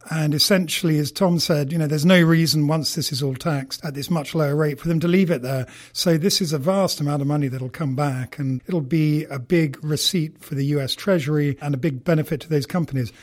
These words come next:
So we're very much focused on that, but we should also be looking forward at this point because Apple is getting something much, much better in a way than even this forty-seven billion dollars we're talking about. That is, and like all companies, it will in future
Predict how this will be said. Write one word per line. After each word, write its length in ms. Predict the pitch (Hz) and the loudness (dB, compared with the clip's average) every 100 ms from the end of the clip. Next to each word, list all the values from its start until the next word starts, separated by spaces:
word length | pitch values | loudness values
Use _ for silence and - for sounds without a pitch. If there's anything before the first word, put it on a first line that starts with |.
| - | -18
So 160 | - 202 | 4 6
we're 120 | 185 | 8
very 160 | 185 262 | 6 6
much 180 | 202 - | 6 4
focused 360 | 226 214 - | 0 0 -4
on 140 | 151 139 | -2 -2
that, 240 | 123 139 _ | -2 -8 _
but 280 | 175 165 165 _ | 2 2 0 _
we 100 | 180 | 0
should 180 | 160 180 | 2 6
also 380 | 233 233 - 151 | 6 6 4 2
be 100 | 147 | 2
looking 280 | 147 147 127 | 0 -2 -2
forward 300 | 160 139 131 | 0 0 -2
at 100 | 123 | -8
this 160 | 123 | -12
point 360 | - 131 127 139 - - - - | -6 -2 -2 -6 -16 -20 -20 -4
because 680 | - 170 190 175 165 147 - - _ _ | -4 0 2 6 4 2 -6 -14 _ _
Apple 640 | 202 202 180 165 156 160 - _ | -6 -2 2 4 2 -2 -10 _
is 180 | 170 131 | -6 -2
getting 560 | 175 156 143 143 139 - - | 0 2 2 2 0 -4 -10
something 460 | - 196 160 160 156 | -4 -2 -2 0 2
much, 400 | 175 - - - | 2 -2 -12 -8
much 320 | 180 175 - - | -6 -6 -6 -6
better 340 | 156 - 147 | -4 -2 -2
in 100 | 135 | 0
a 60 | 135 | 0
way 200 | 135 135 | -2 0
than 120 | 147 | 2
even 240 | 165 147 | 2 2
this 180 | 151 135 | -2 -4
forty-seven 600 | - 165 147 - 156 147 | -4 -4 -2 -4 -2 0
billion 320 | 131 160 156 | 0 0 0
dollars 340 | 147 208 160 135 | 0 0 -2 -4
we're 100 | 131 | -6
talking 380 | 160 135 - | -6 -6 -6
about. 300 | 127 127 120 _ _ _ _ | -8 -8 -10 _ _ _ _
That 200 | 175 165 | 0 2
is, 340 | 160 151 139 | 2 2 -2
and 160 | 175 175 | -2 0
like 220 | 180 - | 0 2
all 160 | 226 240 | 0 0
companies, 560 | 160 139 127 139 139 | -2 -2 -2 -4 -4
it 180 | 160 147 | -6 -8
will 300 | 165 160 170 | -8 0 0
in 120 | 156 | 0
future 600 | - 170 156 156 143 139 | -2 -6 -4 -2 -2 -2